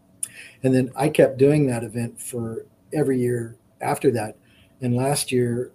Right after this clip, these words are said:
um, when I heard about you and Michael Nielsen were planning the, the, the, what was it called? The Monsters Take the Cascades ride.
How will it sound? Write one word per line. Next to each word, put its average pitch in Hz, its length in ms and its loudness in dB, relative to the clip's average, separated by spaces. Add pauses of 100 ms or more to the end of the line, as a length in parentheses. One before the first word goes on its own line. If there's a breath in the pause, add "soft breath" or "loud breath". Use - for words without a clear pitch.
um, 113 260 -6
when 117 120 -6
I 120 40 -6
heard 120 200 -4
about 113 260 -8 (360)
you 143 260 0
and 123 140 -4
Michael 123 300 -8
Nielsen 123 480 -4
were 107 140 -16
planning 110 600 -14 (220)
the, 131 60 -16
the, 117 100 -10 (220)
the, 104 360 -10 (520 soft breath)
what 135 120 0
was 123 140 -4
it 120 100 -8
called? 117 320 -8
The 104 320 -18 (840)
Monsters 135 460 -4
Take - 300 0
the 135 80 -4
Cascades 127 800 0
ride. 101 340 -10